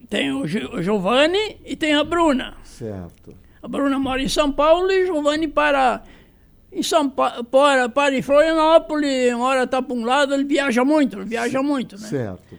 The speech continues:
Speaker 2: Uhum.
Speaker 1: E ontem ele fez uma maratona, começou às sete da manhã,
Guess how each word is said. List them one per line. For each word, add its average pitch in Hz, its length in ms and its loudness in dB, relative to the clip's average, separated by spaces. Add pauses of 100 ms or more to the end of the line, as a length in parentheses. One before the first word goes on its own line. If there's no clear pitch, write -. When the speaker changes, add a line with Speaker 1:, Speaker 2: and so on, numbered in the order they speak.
Speaker 2:
Uhum. 82 380 -14 (360)
Speaker 1:
E 254 140 -2
ontem 277 300 2
ele 294 100 -4
fez 285 240 0
uma 262 120 -2
maratona, 285 920 0 (1700)
começou 302 420 -4
às 269 160 -2
sete 277 340 0
da 311 140 4
manhã, 311 520 -2